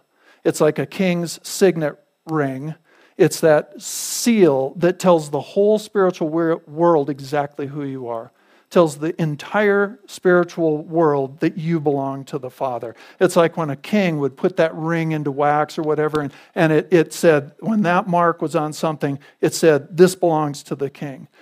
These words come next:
The, the New Testament tells us that's what the Holy Spirit in our life does. He becomes, he, he becomes that evidence that we belong to the king.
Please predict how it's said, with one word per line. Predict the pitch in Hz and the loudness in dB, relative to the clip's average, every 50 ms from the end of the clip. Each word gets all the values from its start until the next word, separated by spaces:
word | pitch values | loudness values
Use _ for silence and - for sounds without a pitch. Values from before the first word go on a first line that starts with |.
| _ _ _ _ | _ _ _ _
The, | - 175 160 | 4 4 4
the | - - - 170 170 | 2 -2 -4 -2 0
New | 170 180 180 | 2 4 2
Testament | 175 180 180 170 165 - 180 160 160 - | 4 4 4 4 4 2 -6 -8 -6 -2
tells | 170 170 156 151 143 | 0 2 2 2 0
us | 151 139 - | -4 -8 -6
that's | - - 170 170 175 175 - | -2 0 0 2 0 0 -4
what | 170 151 | -8 -8
the | - 147 | -6 -6
Holy | 131 165 160 151 143 | -4 -2 -2 -2 -4
Spirit | - - 160 151 151 139 | -6 -6 -4 -4 -2 -2
in | 143 143 143 | -4 -4 -4
our | 139 139 135 | -4 -4 -4
life | 135 139 151 147 139 127 - - _ | -2 -2 -2 -2 -2 -6 -12 -16 _
does. | - 165 135 131 117 - - - - _ _ _ _ _ _ _ _ _ | -10 -8 -8 -8 -10 -12 -16 -20 -20 _ _ _ _ _ _ _ _ _
He | - 170 160 | -4 -4 -2
becomes, | 151 165 156 - - - 180 170 165 151 143 143 143 | -2 -4 -6 -6 -6 -2 -2 0 0 0 -2 -4 -8
he, | 208 175 160 156 156 165 | -6 -2 0 0 -2 -2
he | - 165 160 | -4 -4 -4
becomes | 151 156 151 - 165 165 160 156 143 | -4 -4 -4 -4 -4 -6 -4 -4 -2
that | 160 147 151 - - _ - | -2 -2 -2 -4 -6 _ 4
evidence | 170 165 160 156 156 143 147 135 - _ - - - - - _ _ _ _ _ _ _ _ _ _ | 4 6 6 4 0 -2 -2 -6 -8 _ -18 -18 -18 -18 -20 _ _ _ _ _ _ _ _ _ _
that | - 170 180 | -2 -2 0
we | 175 165 165 | 2 2 2
belong | 147 147 147 147 143 151 156 147 139 131 135 143 143 _ _ _ _ _ - | 2 2 0 0 0 0 -2 -2 -2 -4 -8 -10 -12 _ _ _ _ _ -6
to | - 165 | -4 -2
the | 139 139 | -2 -2
king. | 139 - - 160 147 131 127 135 | -4 -4 -4 -4 -4 -4 -6 -10